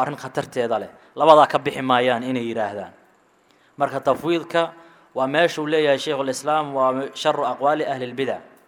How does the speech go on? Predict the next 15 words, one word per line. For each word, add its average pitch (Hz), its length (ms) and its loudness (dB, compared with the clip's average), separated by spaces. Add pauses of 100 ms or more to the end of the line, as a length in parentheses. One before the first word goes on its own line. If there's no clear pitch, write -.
(200)
Aqwaasha 139 400 -2
ahlu 127 120 -6
bidca 139 280 -2
waa 131 160 -2
kon 165 160 -8
ugu 180 160 -8
sharta 170 320 -2
badan 120 320 -2
waay. 87 120 -14 (280)
Maxaa - 240 -6
yeelay 131 160 -2
baab 147 160 4
khatar 143 320 -2
oo 127 80 2
furaya. 110 360 -10